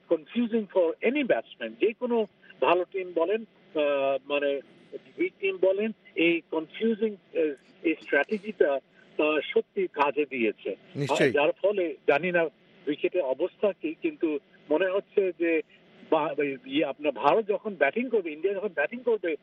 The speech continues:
Speaker 1: তখন মনে হবে যে এইসব, আহ, আহ, ইয়ে, পিচ কন্ডিশনে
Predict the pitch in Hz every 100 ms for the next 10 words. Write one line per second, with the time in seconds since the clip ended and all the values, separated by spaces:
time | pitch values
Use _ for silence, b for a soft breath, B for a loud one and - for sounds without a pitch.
0 | B B - 170 254 240 226 220 220 226
1 | 214 214 208 b b - 175 - - 196
2 | 175 170 165 156 151 147 _ - 165 156
3 | 143 - 151 147 151 143 - 190 - 175
4 | 180 233 247 196 175